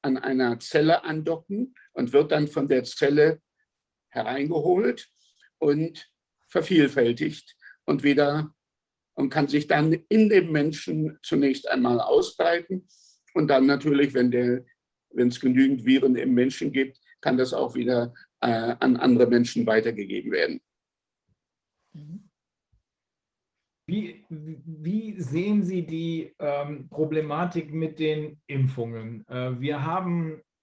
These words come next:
Speaker 3: ähm, inzwischen, was die drei wichtigsten, ist, also, äh, BioNTech, Pfizer, Moderna, äh, AstraZeneca und dann gab's jetzt ja auch noch,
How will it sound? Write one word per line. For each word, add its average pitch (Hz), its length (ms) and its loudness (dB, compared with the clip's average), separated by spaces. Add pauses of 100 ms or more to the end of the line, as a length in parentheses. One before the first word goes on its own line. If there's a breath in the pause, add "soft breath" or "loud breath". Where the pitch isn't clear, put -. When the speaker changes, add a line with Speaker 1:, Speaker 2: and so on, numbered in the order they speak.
(120)
Speaker 3:
ähm, 139 580 -6
inzwischen, 156 760 -4
was 143 280 -4
die 131 520 -4
drei 139 400 0
wichtigsten, 185 680 0
ist, 135 300 -10 (160)
also, 120 400 -8
äh, 123 220 -14 (520)
BioNTech, 143 520 -4
Pfizer, 160 560 -2
Moderna, 147 840 -4 (120)
äh, 135 80 -14
AstraZeneca 139 1120 -4
und 135 80 -4
dann 135 380 -4
gab's 131 280 -6
jetzt 131 160 -10
ja 131 120 -6
auch 120 160 -6
noch, 120 320 -8